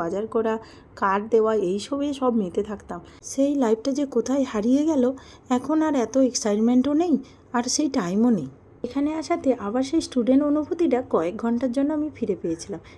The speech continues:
কি সুন্দর করে সাজিয়েছে না? আমার ছেলে ভোমল দাসকে দেখো, হাঁ করে তাকিয়ে আছে।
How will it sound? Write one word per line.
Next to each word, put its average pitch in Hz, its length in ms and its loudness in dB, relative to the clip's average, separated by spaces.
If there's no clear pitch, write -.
কি 311 100 -2
সুন্দর 220 300 2
করে 277 140 2
সাজিয়েছে 233 540 0
না? 349 60 0
আমার 220 240 0
ছেলে 302 160 0
ভোমল 220 340 2
দাসকে 220 360 -2
দেখো, 151 180 -8
হাঁ 196 260 -2
করে 254 140 4
তাকিয়ে 190 380 -4
আছে। 170 140 -8